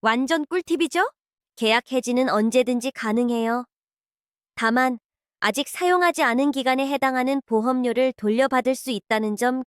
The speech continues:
기억하세요. 아, 그리고 보험료 완납 여부도 꼭 확인해야 해요. 보험료가 밀려 있으면 환급받을 수 없으니까요. 자, 어떠셨나요? 이 영상 하나로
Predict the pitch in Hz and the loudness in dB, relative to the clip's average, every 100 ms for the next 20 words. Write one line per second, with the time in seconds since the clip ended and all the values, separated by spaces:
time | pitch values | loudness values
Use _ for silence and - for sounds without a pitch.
0 | - 247 254 - 254 254 240 247 254 _ | -2 2 2 0 -6 -2 0 0 -4 _
1 | _ _ _ 226 247 247 240 226 294 330 | _ _ _ 0 0 0 -2 0 0 0
2 | _ _ 269 285 381 381 381 269 262 359 | _ _ 2 4 4 2 2 2 0 0
3 | 359 302 285 339 - 415 427 - 427 440 | 0 -2 -2 -4 0 0 0 -2 -2 0
4 | 427 403 381 349 349 320 370 _ _ _ | 2 2 2 0 2 0 -2 _ _ _
5 | _ 285 285 381 381 370 349 240 269 311 | _ 2 4 2 0 0 0 0 2 0
6 | 302 285 285 330 392 403 440 370 381 381 | 0 -4 -2 -2 0 0 0 0 0 0
7 | 349 254 - 370 - 285 277 349 494 _ | 0 0 0 -2 0 0 2 0 -2 _
8 | _ _ - 339 311 - 277 381 403 427 | _ _ -2 -2 0 -2 -2 0 0 2
9 | 370 339 359 587 - _ _ _ _ 294 | 2 2 2 0 -4 _ _ _ _ 0
10 | 330 247 220 247 311 330 330 320 415 | 2 2 2 0 -2 0 0 0 0